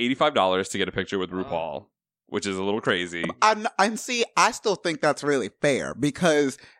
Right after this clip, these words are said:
Speaker 3: you know, we live, MegaCon just happened.
Speaker 1: I was, I was gonna
Speaker 3: Like,
Speaker 1: say, if
Speaker 3: people
Speaker 1: we
Speaker 3: paying
Speaker 1: look on my wall over here with our, like, MegaCon and, um, Hurricane Who Wall of Fame,
Speaker 3: Mm-hmm.
Speaker 1: where we've met, you know, like, I think I paid roughly sixty or eighty dollars to meet Eliza Dushku.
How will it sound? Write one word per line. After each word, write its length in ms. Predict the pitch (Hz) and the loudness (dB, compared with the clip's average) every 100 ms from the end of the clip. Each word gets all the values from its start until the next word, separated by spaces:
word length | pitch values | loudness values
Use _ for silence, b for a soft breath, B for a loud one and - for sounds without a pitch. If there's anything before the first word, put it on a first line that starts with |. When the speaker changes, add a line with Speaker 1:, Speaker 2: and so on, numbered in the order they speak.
| _ | _
Speaker 3:
you 140 | 180 180 | 2 4
know, 180 | 165 - | 4 2
we 160 | 165 226 | 2 4
live, 240 | 226 226 _ _ | 2 0 _ _
MegaCon 600 | - 190 269 311 208 165 | 0 2 2 2 2 2
just 180 | 147 135 | 2 0
happened. 360 | 131 107 - 78 | 2 0 0 0
Speaker 1:
I 60 | 151 | 2
was, 160 | 165 | 2
I 60 | - | 0
was 100 | 143 | 2
gonna 80 | 202 | 4
Speaker 3:
Like, 80 | 185 | 4
Speaker 1:
say, 120 | 156 | 4
if 60 | 123 | 6
Speaker 3:
people 140 | 123 | 4
Speaker 1:
we 80 | 180 | 4
Speaker 3:
paying 300 | - 170 180 143 | 6 4 4 4
Speaker 1:
look 20 | |
on 100 | 156 | 4
my 100 | 156 | 4
wall 380 | 143 139 170 170 | 4 6 6 6
over 180 | 110 104 | 2 0
here 420 | 107 110 98 95 | 2 4 4 4
with 200 | 90 113 | 2 0
our, 400 | 107 113 110 107 | 4 4 4 2
like, 320 | 104 110 104 | 2 2 2
MegaCon 1080 | 104 117 113 117 107 135 120 117 113 113 113 | -2 0 0 0 0 4 6 6 4 2 0
and, 380 | 104 104 101 101 | 2 2 2 0
um, 640 | 92 95 90 90 90 87 - | 2 4 4 2 -2 -8 -8
Hurricane 460 | 107 117 117 107 110 | -2 0 0 -2 0
Who 320 | 113 120 117 | 2 2 2
Wall 400 | 107 110 110 107 | 2 4 4 2
of 80 | 98 | -2
Fame, 480 | 120 123 98 92 87 | 0 0 0 -2 -4
Speaker 3:
Mm-hmm. 480 | 151 147 151 139 139 - | -4 -4 -6 -6 -8 -4
Speaker 1:
where 240 | 107 104 | 2 2
we've 180 | 101 98 | 2 0
met, 240 | 104 104 | 0 0
you 140 | 95 107 | 0 0
know, 160 | 95 | 0
like, 160 | 98 101 | 0 -2
I 60 | - | -2
think 160 | 117 127 | 0 0
I 60 | |
paid 320 | - 113 98 | 0 0 0
roughly 560 | 92 101 - 104 92 87 | 2 0 0 -4 -2 -4
sixty 340 | - 110 - | -6 -6 -2
or 60 | 101 | 0
eighty 180 | 101 98 | 0 0
dollars 300 | 95 95 95 | 2 2 0
to 100 | 113 | 0
meet 100 | 92 | 0
Eliza 320 | 92 92 85 | 2 0 0
Dushku. 540 | 87 95 - 85 80 | -4 -4 -2 -4 -4